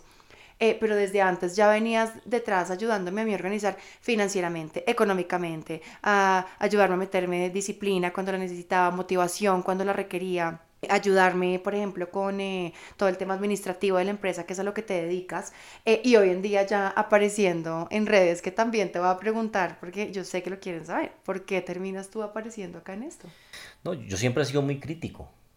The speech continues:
Speaker 2: muy crítico, y, y yo afortunadamente te puedo hablar a ti con toda la claridad, a veces soy crudo,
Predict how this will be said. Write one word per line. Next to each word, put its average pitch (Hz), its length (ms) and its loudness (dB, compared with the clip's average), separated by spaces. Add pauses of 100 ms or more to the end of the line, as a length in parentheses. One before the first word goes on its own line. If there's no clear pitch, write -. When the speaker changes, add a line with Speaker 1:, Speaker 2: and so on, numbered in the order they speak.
(400)
Speaker 2:
muy 95 140 -6
crítico, 113 460 -2
y, 98 100 0
y 98 160 -6
yo 85 400 0
afortunadamente 104 500 -2
te 120 120 -2
puedo 85 180 -2
hablar 95 180 2
a 101 80 2
ti 107 80 -6
con 107 180 -4
toda 107 120 2
la 117 120 0
claridad, 95 460 2
a 110 80 2
veces 87 220 -2
soy 110 180 -4
crudo, 104 400 -6